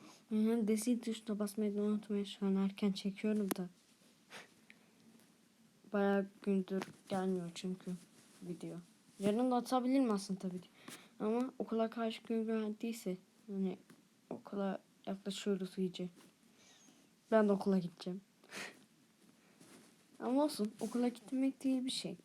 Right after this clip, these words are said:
Neyse, şimdi size göstereyim. İlk baş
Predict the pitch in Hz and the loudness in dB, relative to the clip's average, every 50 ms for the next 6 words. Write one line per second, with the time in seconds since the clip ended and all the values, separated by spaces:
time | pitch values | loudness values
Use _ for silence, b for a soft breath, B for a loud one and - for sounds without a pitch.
0 | - 208 226 233 233 196 190 190 - 208 208 214 214 214 214 - - - 220 208 | -4 -2 -2 -2 0 -2 -2 -2 -2 -2 -2 -2 -4 -6 -8 -10 -8 -4 -4 -2
1 | - 208 208 - - - - _ - - - - _ - - 202 190 185 185 185 | -2 -2 -4 -4 -6 -14 -16 _ -20 -20 -20 -20 _ -8 -4 -4 -4 -4 -4 -8
2 | - _ - 247 - - - 202 190 208 208 - - - - | -12 _ -10 -10 -10 -6 -2 0 0 0 0 -2 -6 -8 -12